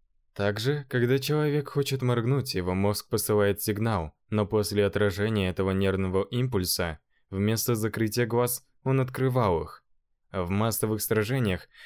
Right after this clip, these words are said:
эта особая способность была поистине невероятной. Даже такие сильные люди, как Лин Чао, могли попасть под воздействие этой способности и полностью утратить свои боевые способности.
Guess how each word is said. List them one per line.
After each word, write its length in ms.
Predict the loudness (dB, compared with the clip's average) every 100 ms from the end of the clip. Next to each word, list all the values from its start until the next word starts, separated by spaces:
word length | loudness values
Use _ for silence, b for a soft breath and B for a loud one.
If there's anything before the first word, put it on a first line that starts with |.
| B
эта 260 | 0 2 2
особая 380 | 2 2 2
способность 600 | 0 0 0 0 2 2
была 220 | 2 2 2
поистине 580 | 2 2 2 0 0
невероятной. 920 | 2 2 2 2 0 -2 -2 -4 -4 -12 B B B
Даже 280 | 0 2 2
такие 280 | 0 0 0
сильные 400 | 2 2 2 2
люди, 240 | 2 2
как 220 | -2 -2
Лин 160 | -2 0
Чао, 260 | 0 2
могли 300 | 2 2 2
попасть 380 | 0 0 0 0
под 120 | -2 0
воздействие 600 | 0 0 0 0 0 0
этой 140 | 0
способности 840 | -4 -2 0 0 0 -2 -2 -2 -4 B B B
и 100 | -2
полностью 580 | 2 2 2 0 0 0
утратить 460 | 2 0 0 -2
свои 200 | 0 0
боевые 440 | 2 2 2 2 0
способности. 880 | -2 -2 0 -2 -4 -4 -4 -4